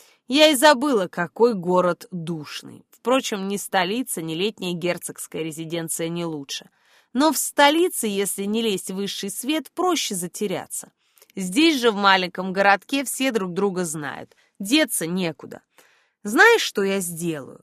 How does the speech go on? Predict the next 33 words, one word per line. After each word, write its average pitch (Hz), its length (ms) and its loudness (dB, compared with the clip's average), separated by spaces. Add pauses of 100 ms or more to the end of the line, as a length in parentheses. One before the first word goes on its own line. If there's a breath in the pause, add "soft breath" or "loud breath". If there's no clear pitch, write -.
(120)
летит 202 400 -2
мне 185 160 -2
в - 60 -4
спину. 147 500 -8
«Я 330 240 6
попрошу 277 540 4
у 196 60 0
твоего 202 380 0
отца 214 340 4
твоей 180 280 -2
руки». 196 520 -4 (380)
«Удачи, 202 680 2
Дерек». 151 500 -6 (640)
Они 208 260 2
с - 140 -6
ума 247 240 4
посходили? 160 760 -4
Липнут 190 600 -4
и 202 100 -2
липнут. 180 540 -8 (340 soft breath)
За 247 240 6
Дерека, 269 440 4
наверное, 220 460 4
ни 214 120 2
одна 220 420 4
не 190 120 -2
пошла. 151 540 -2
Вот 240 280 2
и 226 240 0
ищет - 420 -4
хоть - 220 -20
какой-то 165 500 -2
вариант. 147 420 -6